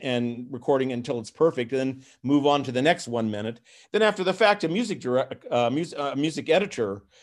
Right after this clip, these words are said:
would, uh, you know, cut it all together. Now, in our concert, the Pittsburgh Symphony is playing sixteen cartoons, <laughs> sixteen cartoons in one concert, and, uh,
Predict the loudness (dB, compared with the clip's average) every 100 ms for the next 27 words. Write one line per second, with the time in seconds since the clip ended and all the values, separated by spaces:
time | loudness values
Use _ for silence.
0 | _ _ -4 -2 0 -2 -6 -4 -4 -6
1 | -6 0 2 4 2 2 2 2 2 -4
2 | _ _ _ _ _ _ -4 2 2 0
3 | -6 _ -2 4 8 6 6 2 2 0
4 | -2 -2 _ -12 -4 -4 0 -4 -2 -2
5 | 0 0 0 -2 0 2 2 -2 -6 _
6 | -4 2 2 0 0 2 2 4 2 2
7 | -2 0 -2 -4 -10 -18 -20 _ _ _
8 | _ 2 2 2 -2 0 4 4 2 0
9 | 0 -2 0 0 0 -6 -14 -20 -20 -6
10 | 0 0 2 2 2 0 -2 0 2 4
11 | 4 4 2 -2 0 2 4 2